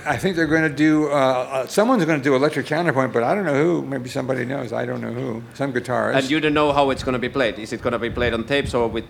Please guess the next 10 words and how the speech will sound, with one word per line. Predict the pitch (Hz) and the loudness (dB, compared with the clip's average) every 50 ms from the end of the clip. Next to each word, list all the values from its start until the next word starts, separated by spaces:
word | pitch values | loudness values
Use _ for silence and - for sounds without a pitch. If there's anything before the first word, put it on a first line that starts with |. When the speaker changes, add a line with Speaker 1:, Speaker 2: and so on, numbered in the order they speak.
| - - | -6 -4
Speaker 2:
a | |
lot | 117 113 110 110 | 0 2 2 2
of | 107 - | 0 -2
guitars? | 117 107 98 104 95 73 - - - - - - - - - | -6 -6 -6 -6 -6 -6 -8 -14 -18 -18 -16 -16 -16 -10 -2
Speaker 1:
Oh, | - 190 185 165 165 | 2 6 6 8 6
it'll | 160 160 | 6 4
be | 165 | 2
play-, | 160 - 160 170 165 165 160 151 - - | 0 4 4 4 4 4 2 -2 -2 0
uh, | 160 | 2
I, | 156 147 147 139 151 156 156 160 | 4 4 4 2 2 2 2 2